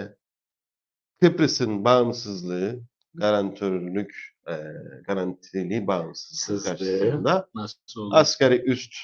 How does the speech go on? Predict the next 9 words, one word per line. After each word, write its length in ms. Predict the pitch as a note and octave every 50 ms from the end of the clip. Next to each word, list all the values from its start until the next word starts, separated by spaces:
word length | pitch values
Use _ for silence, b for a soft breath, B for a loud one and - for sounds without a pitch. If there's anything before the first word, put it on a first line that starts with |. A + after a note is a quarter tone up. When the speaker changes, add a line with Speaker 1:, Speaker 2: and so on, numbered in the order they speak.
| - _ _ _ _ _ _ _ _ -
Speaker 1:
e, 160 | F#2+ F#2 F2+ E2+
alıp 460 | D#2+ - F2+ F2+ F#2+ C3+ F3 - - - _ _ _ _ _ _ _ _ -
e, 280 | A2 A2+ A2 G#2 G2+ F2+
İngilizlerin 760 | D3 D3 C3+ A#2+ - G3 F3+ E3+ G2 B2 D#3+ F3 F3 E3 D3+
buradan 260 | D3 A#2 C#3+ E3+ F3+
çekilmesi. 800 | - - D#3+ D3 - D#3 C#3+ C#3 C3+ C3 - - A#2 G2+ - - _ _ _ _ _
Aslında 440 | - - B2 - - A2+ A#2 B2+ C#3
altmış 200 | - - C#3 C3
Anlaşması, 800 | D#3+ D3 C#3+ D3 C#3+ D3 - G#2 F2+ - - C3 C3 B2+ B2+ -